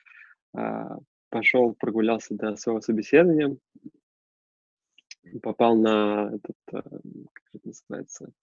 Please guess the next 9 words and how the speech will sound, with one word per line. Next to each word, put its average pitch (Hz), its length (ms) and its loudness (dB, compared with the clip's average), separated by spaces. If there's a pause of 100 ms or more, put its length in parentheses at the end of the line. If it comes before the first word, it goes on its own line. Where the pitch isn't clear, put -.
(800)
Аксель 120 320 0
Шпрингельштрассе, 160 1040 4 (240)
э, 113 420 -4
и 117 60 2
там 139 200 6
уже 117 140 2
такие 104 480 -6
небоскрёбы, 143 1120 6
такое 110 400 -2